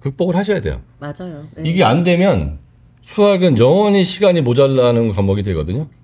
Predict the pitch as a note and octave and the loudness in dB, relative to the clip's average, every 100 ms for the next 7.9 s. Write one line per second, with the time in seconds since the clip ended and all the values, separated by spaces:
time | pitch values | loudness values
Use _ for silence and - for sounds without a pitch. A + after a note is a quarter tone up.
0 | _ _ - D#4 D#4 G#3 - B3 A#3 F3 | _ _ -12 -10 -8 -10 -8 -6 -6 -8
1 | F3+ G3 F#3 D#3 - F3+ - C4+ C4 A#3+ | -6 -6 -8 -10 -12 -14 -6 -4 -4 -8
2 | D3 F3+ G#3+ D3+ D3 D3 D3+ D#3+ C#3+ C3+ | -12 -10 -10 -10 -12 -10 0 2 2 2
3 | D3+ A2 - _ _ - F3+ G3 F3 D3 | 0 -2 -10 _ _ -14 -2 2 2 4
4 | C#3 D#3 G2+ F2 - G#3 A3+ G3+ A#2 C3+ | 2 2 -2 -4 -6 0 2 4 2 2
5 | D#3+ D3+ C3+ C3 G#2+ A2 A#2+ A#2 A2 - | 2 2 2 0 0 -2 -2 -2 -6 -2
6 | E3+ C#3 C3 C3+ C#3 G2+ G2 A#2+ A#2+ A2 | 2 2 4 2 2 -2 -4 -2 -2 -4
7 | C#3 C3+ D3+ A#2 G2+ G2+ A#2+ B2+ D2+ | -8 -4 -2 0 0 2 2 2 -2